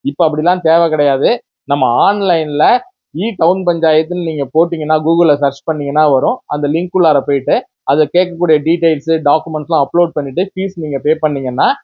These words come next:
அவங்க வந்து வெரிஃபை பண்ணிட்டு அப்ரூவ் பண்ணுவாங்க. அப்ரூவ் பண்ணதுக்கு அப்புறம் நீங்க ஆன்லைன்லயே வந்து அதை பிரிண்ட் அவுட் எடுத்துக்கலாம். So இது மாதிரி ரொம்ப சிம்பிளிஃபை பண்ணியிருக்கிறாங்க. Actually டெத் சர்டிஃபிகேட் மட்டும் பத்தாது, இறந்து போனவருடைய வாரிசு சான்றிதழ் அப்படின்னு சொல்லக்கூடிய லீகல் ஹேர்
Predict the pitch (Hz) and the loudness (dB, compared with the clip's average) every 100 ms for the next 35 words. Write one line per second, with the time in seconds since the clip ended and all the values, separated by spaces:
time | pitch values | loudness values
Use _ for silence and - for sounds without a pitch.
0 | _ _ 135 185 185 185 202 175 190 196 | _ _ 0 2 2 0 0 -2 -2 -4
1 | 180 151 151 208 156 190 196 170 143 135 | -4 -6 -2 0 2 0 0 0 0 0
2 | 139 - _ _ - 190 294 233 196 175 | -2 -4 _ _ -4 0 0 2 2 2
3 | 156 214 240 180 135 139 180 202 190 170 | 2 0 -2 0 0 2 2 0 -2 0
4 | 160 196 202 156 147 180 - 160 160 156 | 0 0 0 -2 0 -2 0 2 2 0
5 | 160 180 170 143 131 135 135 - _ _ | -2 0 0 0 -2 -2 -2 -4 _ _
6 | 185 175 160 185 190 160 190 208 180 185 | -2 0 2 0 2 0 0 -4 -4 -4
7 | 185 175 156 151 147 139 139 131 - - | 0 0 0 -2 -2 0 0 0 -2 -2
8 | 160 170 220 180 170 180 226 190 202 185 | -2 0 0 2 0 0 -2 -2 -2 -2
9 | 147 143 _ - 220 185 - 160 143 175 | -4 -8 _ -8 -2 -2 2 2 2 2
10 | 269 - _ _ _ 135 170 226 247 220 | -2 -6 _ _ _ 0 2 0 -2 -2
11 | 202 180 165 160 190 226 151 165 208 226 | 0 2 2 2 0 0 2 2 2 -2
12 | 196 175 170 165 165 160 143 135 147 185 | -8 -6 -6 -4 -2 -2 -4 -8 -10 -8
13 | 165 151 170 165 143 180 180 156 208 214 | -4 0 0 -2 -2 -2 -2 0 0 2
14 | 202 180 | 2 2